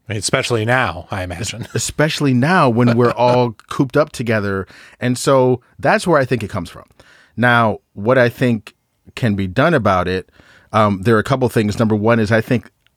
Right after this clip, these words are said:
Speaker 2: I had to learn to be quite specific with language, to say, "Do you mind doing this thing? Can you do this thing?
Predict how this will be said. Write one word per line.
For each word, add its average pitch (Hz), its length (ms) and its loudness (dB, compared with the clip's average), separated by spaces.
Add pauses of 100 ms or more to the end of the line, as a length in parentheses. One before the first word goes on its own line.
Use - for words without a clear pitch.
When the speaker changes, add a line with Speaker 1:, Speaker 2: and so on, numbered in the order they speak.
Speaker 2:
I 110 140 0
had 117 220 0
to 117 80 -2
learn 107 340 2
to - 140 -4
be 98 340 -4
quite 120 300 -2
specific 135 500 -6
with - 80 -12
language, 147 500 -4 (1080)
to 127 140 0
say, 120 520 0 (580)
"Do 135 120 0
you 135 120 4
mind 123 280 4
doing 117 160 4
this 110 140 0
thing? 113 460 0
Can 127 220 0
you 120 100 2
do 113 140 0
this 104 160 -4
thing? 107 340 -2